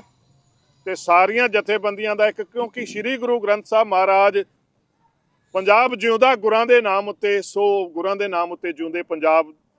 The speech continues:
ਦੇ ਹਰ ਵਸਿੰਦੇ ਦੇ ਦਿਲ ਦਾ ਇੱਕ ਦਰਦ ਹੈ। ਆ ਜਿਹੜਾ ਪਿੱਛੇ ਤੁਸੀਂ ਦੇਖਦੇ ਪਏ ਹੋ, ਪਾਪ ਦਾ ਅੰਤ ਤੁਰੰਤ। ਕਿਹੜਾ ਬੰਦਾ ਹੈ, ਕਿਹੜਾ ਸ਼ਖਸ ਹੈ ਜਿਹੜਾ ਨਹੀਂ ਚਾਹੁੰਦਾ ਕਿ ਬੇਅਦਬੀਆਂ ਦਾ ਪਾਪ ਖਤਮ ਹੋਵੇ? ਸੋ ਉਹਦੇ ਵਾਸਤੇ, ਇਹ ਪਾਪ ਦਾ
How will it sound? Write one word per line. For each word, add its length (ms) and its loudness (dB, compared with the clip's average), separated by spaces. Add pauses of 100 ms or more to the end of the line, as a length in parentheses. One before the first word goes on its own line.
(240)
ਦੇ 100 -2
ਹਰ 300 4 (220)
ਵਸਿੰਦੇ 480 0
ਦੇ 140 0
ਦਿਲ 220 -4
ਦਾ 180 2
ਇੱਕ 160 -6
ਦਰਦ 360 0
ਹੈ। 100 2 (280)
ਆ 100 2
ਜਿਹੜਾ 220 0
ਪਿੱਛੇ 340 -6
ਤੁਸੀਂ 280 -10
ਦੇਖਦੇ 360 -6
ਪਏ 160 -6
ਹੋ, 40 -4 (100)
ਪਾਪ 360 2
ਦਾ 200 -2 (120)
ਅੰਤ 160 -6
ਤੁਰੰਤ। 460 -2 (680)
ਕਿਹੜਾ 280 6
ਬੰਦਾ 340 2
ਹੈ, 120 2
ਕਿਹੜਾ 380 0
ਸ਼ਖਸ 340 -10
ਹੈ 80 -4
ਜਿਹੜਾ 220 -6
ਨਹੀਂ 240 -6
ਚਾਹੁੰਦਾ 300 -4
ਕਿ 120 -14
ਬੇਅਦਬੀਆਂ 440 -8
ਦਾ 120 -4
ਪਾਪ 260 -2 (100)
ਖਤਮ 300 -10
ਹੋਵੇ? 240 -6 (520)
ਸੋ 80 -2
ਉਹਦੇ 260 4
ਵਾਸਤੇ, 500 0 (320)
ਇਹ 120 0
ਪਾਪ 380 2
ਦਾ 140 4